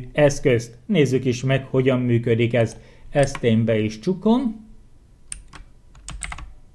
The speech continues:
És mit kell tenni?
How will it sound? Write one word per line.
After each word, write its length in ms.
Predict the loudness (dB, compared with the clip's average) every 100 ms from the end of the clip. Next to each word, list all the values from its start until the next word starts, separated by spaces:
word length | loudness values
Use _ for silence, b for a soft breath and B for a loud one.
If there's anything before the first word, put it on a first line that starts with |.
| _ -20 -20 -20 -20 -20 b b b b b
És 360 | 2 4 2 -4 -4
mit 460 | 2 4 2 0 -2
kell 300 | 2 2 2
tenni? 460 | 2 2 -2 -6